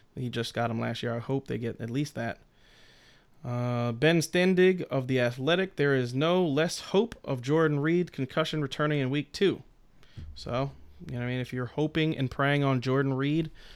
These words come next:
uh, you know, try to find a better option. You should have one anyway. Patriots coach Bill Belichick said Antonio Brown has a long way to go in learning the team's offense.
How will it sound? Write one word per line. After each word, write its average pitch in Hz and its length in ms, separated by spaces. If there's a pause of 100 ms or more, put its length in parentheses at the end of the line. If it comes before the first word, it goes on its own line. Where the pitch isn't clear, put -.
(200)
uh, 120 320 (220)
you 123 100
know, 113 180 (480)
try 120 200
to 120 40
find 120 220
a 113 40
better 117 260
option. 117 320
You 120 60
should 120 260
have 120 260
one 120 160
anyway. 120 380 (680)
Patriots 156 400
coach 123 340
Bill 151 240
Belichick 156 440
said 143 160
Antonio 147 480
Brown 143 440
has 135 180
a 120 160
long 151 460
way 156 160
to 151 80
go 123 640 (340)
in 120 200
learning 131 340
the 127 60
team's 139 440
offense. - 640